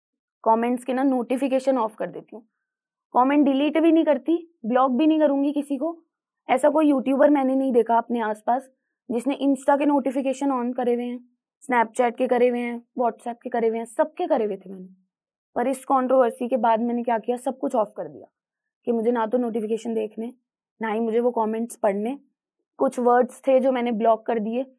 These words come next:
क्योंकि negativity में मुझे घुसना नहीं था। उससे जो मेरे को ऐसे होता है ना, एक चैन की सांस मिली है। और वहीं दूसरी side जो positive audience थी, मैंने उन पे ध्यान देना चालू कर दिया क्योंकि मेरे कुछ बोलने से पहले ही ना वो खड़े हो जाते हैं मेरे आगे।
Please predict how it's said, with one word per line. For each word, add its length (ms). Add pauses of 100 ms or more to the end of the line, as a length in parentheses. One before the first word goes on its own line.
(240)
क्योंकि 180
negativity 560
में 100
मुझे 200
घुसना 320
नहीं 180
था। 240 (920)
उससे 340
जो 180
मेरे 160
को 140
ऐसे 200
होता 180
है 60
ना, 100
एक 200
चैन 260
की 120
सांस 360
मिली 280
है। 120 (1120)
और 140
वहीं 340
दूसरी 360
side 300
जो 100
positive 500
audience 420
थी, 240 (460)
मैंने 140
उन 240
पे 100
ध्यान 260
देना 200
चालू 260
कर 140
दिया 180 (380)
क्योंकि 200
मेरे 220
कुछ 180
बोलने 360
से 100
पहले 280
ही 60
ना 100
वो 180
खड़े 220
हो 100
जाते 240
हैं 80
मेरे 140
आगे। 300